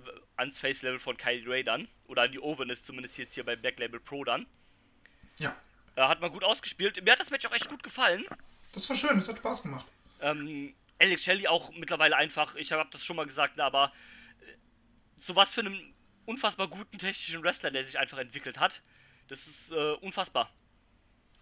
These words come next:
Speaker 2: Ja. Der ist einfach ein absoluter Allrounder mittlerweile.
Speaker 1: Ja, voll.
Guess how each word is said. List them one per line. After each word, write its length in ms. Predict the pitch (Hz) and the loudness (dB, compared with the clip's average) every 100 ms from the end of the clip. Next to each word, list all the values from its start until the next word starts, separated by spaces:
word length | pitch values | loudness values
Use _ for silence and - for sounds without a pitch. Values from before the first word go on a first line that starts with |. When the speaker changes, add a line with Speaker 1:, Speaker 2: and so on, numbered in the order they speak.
| - | -10
Speaker 2:
Ja. 180 | - - _ _ _ _ - _ | -10 -10 _ _ _ _ -20 _
Der 80 | 156 | 2
ist 80 | 147 | 6
einfach 300 | 185 208 208 | 6 6 6
ein 160 | 208 190 | 6 6
absoluter 1000 | 214 214 - 214 202 208 202 196 - - 185 | 4 4 2 4 4 4 4 4 0 -6 4
Allrounder 520 | 185 185 190 208 151 | 8 10 10 8 6
mittlerweile. 520 | 139 139 127 127 131 - - _ _ - | 2 -2 -2 -2 -4 -10 -20 _ _ 10
Speaker 1:
Ja, 220 | 165 143 - | 10 10 -2
voll. 380 | - - 190 127 | -12 6 8 8